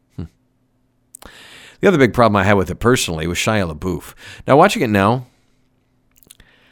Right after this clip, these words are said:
I'm not, I've never been the biggest fan. I think he's a good actor,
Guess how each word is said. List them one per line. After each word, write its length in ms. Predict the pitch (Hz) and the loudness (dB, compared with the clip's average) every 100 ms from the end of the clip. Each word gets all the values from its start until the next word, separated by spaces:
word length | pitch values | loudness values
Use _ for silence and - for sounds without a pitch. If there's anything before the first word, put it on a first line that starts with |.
| _ 151 | _ -2
I'm 120 | 185 | 0
not, 120 | - | 2
I've 160 | 135 131 | 2 2
never 240 | 151 147 | 4 4
been 360 | 101 85 117 104 | 2 2 2 2
the 80 | 85 | -2
biggest 260 | 85 87 | -6 -6
fan. 160 | 110 95 | -4 -2
I 80 | 110 | -2
think 140 | 151 | -2
he's 120 | 120 | -2
a 60 | 101 | -2
good 220 | 113 101 | 0 0
actor, 500 | 90 92 - 71 | 0 -4 -10 -14